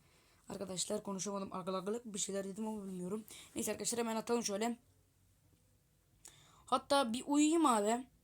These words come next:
Uyuyayım abi. Sonra da bir son vereceğim. Sonra yeniden yapacağım. Prim yapacağım. <laughs> Tabii yapabilirsem. Hadi bakalım. Ve arkadaşlar, e, ben şu oyunda prim yapıyorum ama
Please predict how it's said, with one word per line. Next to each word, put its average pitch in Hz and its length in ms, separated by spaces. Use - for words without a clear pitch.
Uyuyayım 277 320
abi. 247 180
Sonra 294 280
da 269 120
bir 240 40
son 302 300
vereceğim. 262 320
Sonra 277 200
yeniden 277 200
yapacağım. 202 400
Prim 254 160
yapacağım. 190 360
<laughs> - 400
Tabii 240 180
yapabilirsem. 226 640
Hadi 233 260
bakalım. 214 560
Ve 294 60
arkadaşlar, 285 360
e, 240 380
ben 277 200
şu 285 200
oyunda 262 320
prim 240 200
yapıyorum 269 380
ama 262 240